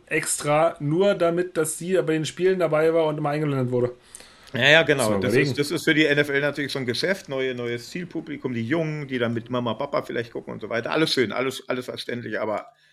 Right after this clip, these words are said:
Speaker 2: oh, Kinder, es ist immer noch Football und nicht, äh, Taylor Swift-Konzert. Das, äh, fand ich ein bisschen,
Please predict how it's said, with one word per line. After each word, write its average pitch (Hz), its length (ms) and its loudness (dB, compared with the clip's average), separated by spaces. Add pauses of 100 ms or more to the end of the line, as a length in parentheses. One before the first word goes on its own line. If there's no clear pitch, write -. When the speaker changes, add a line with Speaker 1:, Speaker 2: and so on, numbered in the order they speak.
(640)
Speaker 2:
oh, 151 380 6
Kinder, 123 340 0
es 113 140 -2
ist 117 100 -4
immer 123 160 -2
noch 107 240 -6
Football 104 460 -10 (180)
und 107 220 -12
nicht, - 240 -12
äh, 101 180 -8
Taylor 101 320 -6
Swift-Konzert. - 720 -16 (180)
Das, - 260 -14
äh, 110 100 -14
fand 127 260 -4
ich 113 100 -6
ein 113 60 -8
bisschen, 113 360 -2